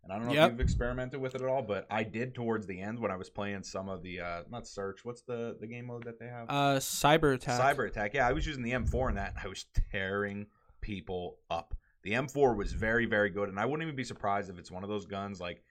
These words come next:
Speaker 1: the A C R when Call of Duty, when Black Ops four was
Speaker 2: Yeah.
Speaker 1: released, where they just kinda said, "Whoa, whoa, whoa, whoa,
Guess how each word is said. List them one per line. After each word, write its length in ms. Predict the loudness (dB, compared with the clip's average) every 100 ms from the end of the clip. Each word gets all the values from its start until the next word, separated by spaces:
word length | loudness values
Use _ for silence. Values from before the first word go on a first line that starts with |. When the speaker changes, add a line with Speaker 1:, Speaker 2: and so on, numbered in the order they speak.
| _ -8
Speaker 1:
the 140 | -4
A 100 | -4
C 200 | -4 -2
R 260 | 4 4 4
when 120 | 0
Call 240 | -4 -4 -4
of 40 |
Duty, 300 | -6 -10 -12 -12
when 160 | -10 -6
Black 260 | -2 -2 -4
Ops 160 | -8
four 240 | -4 -2 -2
was 100 | 0
Speaker 2:
Yeah. 200 | 2 2
Speaker 1:
released, 200 | 0 -4
where 120 | -4
they 120 | -6
just 160 | -6 -6
kinda 160 | -6
said, 140 | -6 -4
"Whoa, 200 | -2 0
whoa, 100 | 0
whoa, 120 | 0
whoa, 300 | 0 0 -2